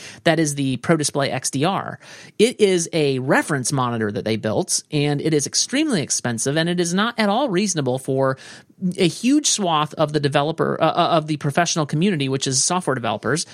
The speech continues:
to use a five or six, whatever, it's five thousand dollars plus the thousand for the stand, so six thousand dollar display to do their daily work on. And I think Apple's made a huge mistake in getting out of that business, and I, I think they understand that. So I'm predicting that they will sell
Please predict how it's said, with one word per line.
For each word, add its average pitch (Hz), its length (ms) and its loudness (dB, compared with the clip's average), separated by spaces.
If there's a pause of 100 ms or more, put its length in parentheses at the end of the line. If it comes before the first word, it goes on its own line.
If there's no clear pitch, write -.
(120)
to 220 160 2
use 180 580 0 (220)
a 170 80 2
five 214 480 0
or 202 80 0
six, - 300 -2
whatever, 185 280 0
it's 151 320 -2
five 226 220 2
thousand 214 240 2
dollars 190 260 0
plus - 280 -2
the 170 200 -4
thousand 165 360 2
for 156 80 0
the 135 80 -2
stand, 208 400 0
so 147 120 0
six 226 240 0
thousand 190 360 2
dollar 156 340 2 (320)
display 151 720 2
to 143 100 -6
do 156 120 2
their 151 120 2
daily 123 300 0
work 120 260 -4
on. 90 120 -6
And 117 100 -2
I 131 60 0
think 135 200 -2
Apple's 131 300 0
made 131 160 -2
a 123 40 -2
huge 151 340 -2
mistake 117 360 -2
in 110 60 -8
getting 107 200 -4
out 104 100 -4
of 101 60 -10
that - 200 -6
business, 175 360 2
and 131 80 -4
I, 127 160 -4 (240)
I 131 100 -4
think 254 560 0
they 339 160 -2
understand 330 540 -2
that. - 200 -6 (160)
So 180 140 2
I'm 180 300 2
predicting 190 560 2
that 147 140 0
they 139 120 2
will 131 140 -2
sell 123 500 -2